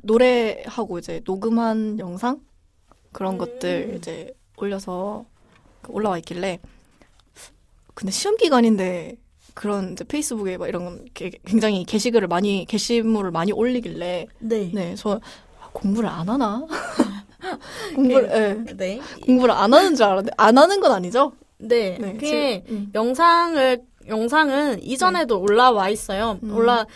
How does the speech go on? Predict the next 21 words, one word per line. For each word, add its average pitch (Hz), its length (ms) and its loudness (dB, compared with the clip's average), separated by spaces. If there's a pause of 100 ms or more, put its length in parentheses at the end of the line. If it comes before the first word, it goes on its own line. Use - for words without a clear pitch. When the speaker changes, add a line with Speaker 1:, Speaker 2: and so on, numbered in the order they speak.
(100)
Speaker 2:
그러니까 220 180 0
유튜브를 302 1000 2
구독해 233 400 -2
Speaker 1:
네. 247 80 4
Speaker 2:
주신 220 260 -6
분들은 208 340 -4
아실 185 260 -6
텐데, 196 360 -4 (320)
이전에 262 600 2
올라온 214 420 2
영상을 196 640 -2 (420)
그 208 500 0 (360)
유튜브에 302 320 2
올리면서 269 400 6
페이스북에 311 560 -2
동시에 226 340 0
올리지 202 340 0
않고, 185 360 -6 (100)
Speaker 1:
음. 220 160 8
Speaker 2:
조금 226 540 6 (200)
그냥 190 360 -6